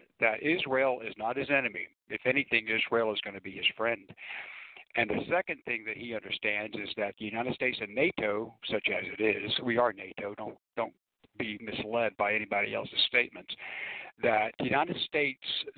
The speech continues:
sitting with its, uh, with its, uh, traveling power uh, is a very forceful ally in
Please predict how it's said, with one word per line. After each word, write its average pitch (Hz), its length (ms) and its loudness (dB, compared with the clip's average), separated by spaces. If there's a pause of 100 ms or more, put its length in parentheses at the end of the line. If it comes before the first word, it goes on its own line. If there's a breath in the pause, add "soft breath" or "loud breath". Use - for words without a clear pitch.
(140)
sitting 143 240 4
with 120 160 -4
its, - 260 -8
uh, 101 480 2 (240)
with 113 160 0
its, 113 220 2 (180)
uh, 104 80 8 (160)
traveling 127 500 2
power 107 480 2 (520 loud breath)
uh, 104 380 0
is 123 140 0
a 104 40 -2
very 135 340 2
forceful 131 440 0
ally 107 360 0 (240)
in 117 160 -4